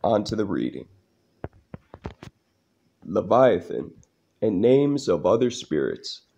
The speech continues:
by Win Worley. Who is Leviathan? There is a strong evil spirit named Leviathan.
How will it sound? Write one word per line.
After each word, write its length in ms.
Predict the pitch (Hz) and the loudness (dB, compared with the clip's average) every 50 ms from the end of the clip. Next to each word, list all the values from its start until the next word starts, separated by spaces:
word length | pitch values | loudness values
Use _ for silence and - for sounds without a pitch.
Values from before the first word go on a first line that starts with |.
| _ _ _ _ _ | _ _ _ _ _
by 220 | - 80 - - | 0 2 2 0
Win 340 | 57 90 104 110 113 117 113 | 0 0 0 2 2 2 2
Worley. 480 | 101 98 87 80 65 60 58 62 - - _ _ _ _ _ _ _ _ _ _ _ _ _ _ _ - - | 2 2 2 2 2 0 -2 -6 -8 -12 _ _ _ _ _ _ _ _ _ _ _ _ _ _ _ -2 2
Who 260 | 160 165 175 170 - - | 2 4 4 2 2 2
is 500 | 123 123 113 95 78 64 - - - - _ _ - | 2 2 4 2 0 -2 -6 -12 -18 -20 _ _ -4
Leviathan? 800 | 92 85 82 98 101 101 98 69 58 - - - 69 67 - - _ - - _ _ _ _ _ _ _ _ _ _ _ _ - | -4 -2 0 2 2 2 2 2 0 -2 -6 -8 -10 -10 -10 -12 _ -20 -20 _ _ _ _ _ _ _ _ _ _ _ _ 2
There 200 | 117 113 110 107 | 4 4 4 4
is 100 | 101 - | 2 0
a 80 | 104 | -4
strong 520 | 104 - - - 139 147 156 160 160 151 - | -6 -4 0 4 6 6 6 6 6 4 2
evil 280 | 113 127 123 123 110 | 2 0 0 0 -2
spirit 560 | 110 - - - - 117 104 87 73 65 - | -4 -6 -6 -2 0 2 2 2 2 0 -2
named 380 | - 104 107 107 110 110 98 104 | 0 2 2 2 2 2 0 0
Leviathan. 800 | 101 98 85 95 98 95 87 76 76 - - 71 62 62 - | 0 0 2 2 2 2 2 2 0 -2 -4 -6 -6 -6 -8